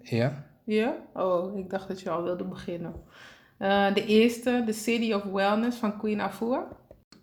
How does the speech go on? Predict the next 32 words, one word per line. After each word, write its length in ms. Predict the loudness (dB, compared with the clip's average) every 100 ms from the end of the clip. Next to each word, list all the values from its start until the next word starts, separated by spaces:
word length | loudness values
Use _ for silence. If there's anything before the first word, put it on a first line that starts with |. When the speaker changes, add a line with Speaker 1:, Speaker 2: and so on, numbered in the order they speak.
| _
Speaker 1:
The 360 | 4 6 4
City 540 | 0 2 6 6 6 6
of 120 | 4
Wellness 380 | 8 8 8 4
van 200 | 0 -2
Queen 240 | 0 2
Afua 360 | 2 0 0 0
staat 340 | 2 0 0
voor 140 | 0 0
mij 300 | 4 4 4
in 80 | 2
de 100 | 2
lijst 360 | 4 4 2
omdat 280 | 0 0 0
het 200 | -2 0
een 140 | -2
van 140 | 0 0
mijn 120 | 0
favoriete 600 | 2 0 2 0 0 -2
boeken 360 | 0 0 0 0
is. 280 | -2 -4 -12 -20 -18 -16 -18 -20 _
Omdat 500 | 2 4 6 4 4
het 120 | 2
een 160 | 2 4
boek 220 | 2 2
is 140 | 0
waar 220 | 6 6
heel 280 | 8 8 8
veel 320 | 8 6 6
recepten 560 | 4 2 4 4 4 0
in 180 | 2 2
staan. 480 | 2 4 4 2